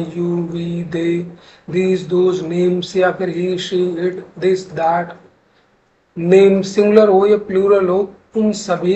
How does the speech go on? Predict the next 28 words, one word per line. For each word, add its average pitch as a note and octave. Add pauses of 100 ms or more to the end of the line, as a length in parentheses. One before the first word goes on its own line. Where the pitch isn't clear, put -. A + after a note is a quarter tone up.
के F#3+
साथ E3+
साथ F3
हम F3 (140)
केवल E3+
और E3 (140)
केवल F3 (100)
did F3
का E3+
इस्तेमाल D#3 (200)
करते C#3+ (680)
हैं। D3 (560)
ठीक F#3
है, - (1160)
अच्छा, F#3
यहाँ G#3
पे G#3
जैसे G3
वाक्य D#3+
है, A2+ (680)
करण F#3
स्कूल F#3+
जाता D#3+
था, F3 (520)
तो F3+
हो E3+
जाएगा F#3 (220)
करण F#3+